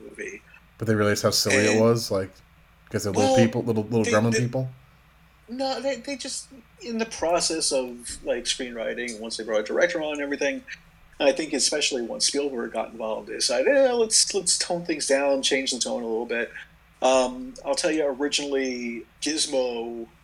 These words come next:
Speaker 1: was not supposed to be throughout the entire movie.
Speaker 2: Was he gonna die?
Speaker 1: No. Gizmo was going to become a gremlin.
Speaker 2: Oh, shit, okay.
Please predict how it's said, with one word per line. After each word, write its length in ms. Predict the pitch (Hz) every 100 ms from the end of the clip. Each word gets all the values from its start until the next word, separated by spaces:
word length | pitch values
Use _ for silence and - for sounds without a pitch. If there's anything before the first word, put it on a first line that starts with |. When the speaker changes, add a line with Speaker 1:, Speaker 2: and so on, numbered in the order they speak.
| _
Speaker 1:
was 200 | 127 127
not 180 | 139 143
supposed 340 | - 147 135 123
to 40 |
be 140 | 147
throughout 260 | 143 127 120
the 80 | 123
entire 320 | 117 117 107
movie. 320 | 98 - - - -
Speaker 2:
Was 160 | 92
he 80 | 87
gonna 100 | 80
die? 360 | 80 80 101 -
Speaker 1:
No. 560 | 131 135 147 113 107 - - _ _ _ _ _ -
Gizmo 520 | - 135 139 135 117 113
was 160 | 117
going 260 | - 113 113
to 100 | -
become 240 | 113 107
a 40 | 107
gremlin. 380 | 107 147 113 - _ _ _ _ -
Speaker 2:
Oh, 160 | 139 143
shit, 300 | - 139 95
okay. 260 | - 107